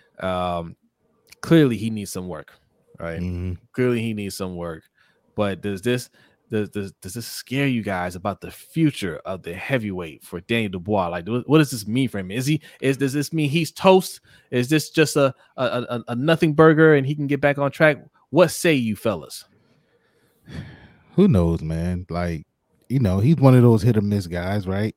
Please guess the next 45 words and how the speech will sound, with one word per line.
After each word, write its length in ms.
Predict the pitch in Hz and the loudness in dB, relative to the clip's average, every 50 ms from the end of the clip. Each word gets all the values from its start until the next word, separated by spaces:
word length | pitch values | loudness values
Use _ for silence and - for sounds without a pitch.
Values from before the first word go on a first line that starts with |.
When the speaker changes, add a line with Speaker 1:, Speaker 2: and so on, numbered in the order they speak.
| _ _ - | _ _ -12
Speaker 2:
Um, 460 | 85 85 85 85 80 78 82 87 87 _ _ _ _ _ _ _ _ _ _ | -8 -8 -6 -6 -8 -10 -12 -16 -18 _ _ _ _ _ _ _ _ _ _
I 120 | - 82 - | -12 -10 -8
think 220 | - 104 104 104 | -6 -4 -6 -4
he's 200 | 98 98 98 90 92 | -4 -6 -6 -4 -6
a 80 | 92 | -6
talented 500 | 90 - - 101 95 92 90 87 92 87 | -6 -4 -4 -4 -2 -4 -4 -6 -6 -6
guy, 260 | 87 90 92 92 95 | -6 -6 -6 -4 -6
but 240 | 92 85 90 90 85 _ _ | -6 -6 -6 -6 -6 _ _
he, 180 | - 90 85 - _ - | -14 -14 -14 -14 _ -20
he 80 | 85 80 80 - _ _ - 76 78 80 | -18 -18 -18 -18 _ _ -20 -20 -20 -16
not 340 | 85 87 95 104 101 95 - | -14 -8 -6 -6 -6 -6 -6
quite 280 | - - 98 92 87 82 | -4 -4 -4 -4 -4 -6
living 400 | 87 90 95 98 95 92 90 87 | -6 -6 -4 -4 -4 -4 -2 -4
up 180 | 92 87 - - | -4 -4 -6 -8
to 220 | - 101 98 98 | -6 -4 -2 -2
it, 120 | 95 87 _ _ _ _ - | -2 -4 _ _ _ _ -12
I 120 | 85 85 | -12 -12
guess, 420 | 82 78 95 95 95 - - - - | -10 -8 -6 -4 -4 -6 -6 -10 -12
or 160 | 85 90 92 | -8 -6 -4
the 140 | 90 92 95 | -4 -2 -2
expectation 800 | 95 92 - - - 101 95 - - 98 98 101 - - 98 98 | -4 -4 -6 -6 -4 -4 -4 -4 -4 -4 -4 -4 -4 -4 -4 -2
of 140 | 98 95 98 | -2 0 0
it. 80 | 101 95 | -2 -2
I, 100 | 92 - - | -4 -4 2
I 100 | 120 156 | 6 6
don't 140 | 170 135 | 8 8
know. 180 | 104 90 76 - _ - - - - _ _ - | 6 4 -2 -6 _ -18 -20 -20 -20 _ _ -4
I, 100 | - 165 | -2 0
I, 180 | - 175 190 208 | 4 6 6 6
I 120 | - - 170 | 6 6 4
really 240 | 185 190 180 170 160 | 6 6 6 6 4
don't 200 | 156 151 151 143 | 4 2 2 4
know 120 | 139 135 131 | 6 6 6
what 220 | 123 117 127 127 | 6 6 6 6
his 200 | 131 127 117 110 | 6 4 2 2
ex-, 160 | 117 110 101 - _ _ - | 0 -2 -2 -6 _ _ -8
expectation 680 | 113 113 - - - 104 101 - - 107 104 - - 101 | -6 -6 -6 -4 -4 -4 -4 -2 -4 -4 -4 -2 -4 -4
was, 440 | 95 98 101 98 95 95 92 - - _ _ _ _ _ _ _ _ _ _ - | -2 -2 -2 0 0 -2 -4 -6 -10 _ _ _ _ _ _ _ _ _ _ -14
uh, 260 | - 82 85 82 85 | -10 -8 -8 -8 -8
for 160 | 92 - 113 | -6 -2 -2
that 200 | 101 98 98 92 | -2 0 -2 -4
division. 580 | - 95 90 87 107 107 101 90 98 98 95 - _ - | -4 -6 -4 0 0 0 0 -2 -4 -6 -8 -10 _ -14
Uh, 140 | 87 85 85 | -12 -10 -8
you 180 | 87 98 113 | -4 -2 0
know 320 | 113 107 101 98 92 85 | 2 2 2 0 0 -4